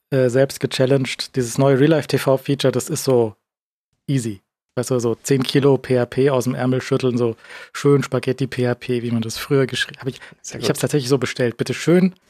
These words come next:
Speaker 1: Oldschool P H P."
Speaker 2: Mhm.
Speaker 1: Hat er Oldschool P H P gemacht.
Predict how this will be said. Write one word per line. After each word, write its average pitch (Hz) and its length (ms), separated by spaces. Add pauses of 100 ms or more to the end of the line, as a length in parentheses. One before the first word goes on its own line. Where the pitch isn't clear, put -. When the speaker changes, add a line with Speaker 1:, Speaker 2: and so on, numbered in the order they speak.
(300)
Speaker 1:
Oldschool 156 380
P 107 180
H 95 60
P." 104 220 (340)
Speaker 2:
Mhm. 147 480 (640)
Speaker 1:
Hat 110 80
er 135 100
Oldschool 143 320
P 127 200
H - 20
P 143 240
gemacht. 143 500